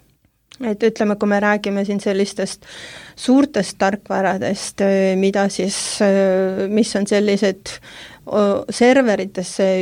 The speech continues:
juurutatavad tarkvaralahendused, nagu, nagu on, ütleme, need N A V Navisionid, eks ole, nagu on Epicorid, et siis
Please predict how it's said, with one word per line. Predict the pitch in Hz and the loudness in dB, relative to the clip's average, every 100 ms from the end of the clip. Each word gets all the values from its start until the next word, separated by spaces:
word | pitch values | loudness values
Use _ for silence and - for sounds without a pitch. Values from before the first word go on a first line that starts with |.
| 196 | 4
juurutatavad | 220 208 202 - 180 180 170 175 | 4 4 0 -6 -8 -6 -4 -4
tarkvaralahendused, | 202 202 - 170 185 185 190 202 180 190 202 185 202 | -4 -4 -6 -6 -2 -2 0 0 -2 -6 -4 -6 -4
nagu, | 185 180 190 185 185 190 214 | -6 -4 -2 0 0 -2 0
nagu | 220 214 | 2 2
on, | 208 | 0
ütleme, | 214 214 202 196 | 0 0 0 2
need | 196 196 208 196 | 2 2 0 0
N | 220 226 214 | 2 2 4
A | 196 | 2
V | 208 220 196 196 - - | 2 2 2 -2 -6 -4
Navisionid, | 214 214 214 208 208 202 196 185 | 0 2 2 0 0 -2 -2 -4
eks | 202 - 226 | -6 -4 -2
ole, | 202 202 190 190 | 0 0 0 0
nagu | 196 202 208 | -2 -2 0
on | 202 190 190 | 0 0 0
Epicorid, | 208 208 220 - - 202 196 202 - - _ _ _ _ _ _ _ _ - | 0 0 -4 -2 2 2 2 -2 -6 -18 _ _ _ _ _ _ _ _ 0
et | 226 226 | 2 2
siis | - 240 - | 0 -2 -2